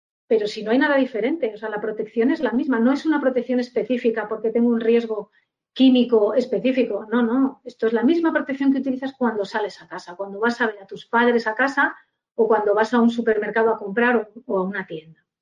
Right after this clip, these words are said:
Entonces, es, es la única diferencia, no confundamos los términos de ese riesgo laboral que existe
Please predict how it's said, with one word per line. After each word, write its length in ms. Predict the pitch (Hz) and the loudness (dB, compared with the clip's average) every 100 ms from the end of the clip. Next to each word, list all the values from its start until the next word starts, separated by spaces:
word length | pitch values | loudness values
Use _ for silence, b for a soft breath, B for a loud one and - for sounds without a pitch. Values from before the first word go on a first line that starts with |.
| _ _ _ _ _ | _ _ _ _ _
Entonces, 220 | - 180 - | -6 -6 -2
es, 220 | 226 - | -2 -2
es 140 | - - | -2 0
la 140 | 202 | 4
única 240 | 233 269 277 | 6 6 4
diferencia, 600 | 254 233 226 254 269 208 | 2 0 -2 0 0 0
no 100 | 202 | 0
confundamos 760 | 233 262 269 254 233 254 240 214 | 2 2 6 6 6 4 2 0
los 200 | 190 - | -8 -2
términos 640 | 240 247 240 247 320 - _ _ _ _ _ | 2 4 4 4 0 -10 _ _ _ _ _
de 100 | 233 | 0
ese 200 | 220 269 | 0 2
riesgo 380 | 254 262 247 247 | 2 4 4 4
laboral 520 | 254 240 247 269 226 | 4 4 4 2 0
que 100 | - | -2
existe 640 | 196 - 269 269 _ 202 - | -6 -2 -4 -4 _ -18 -16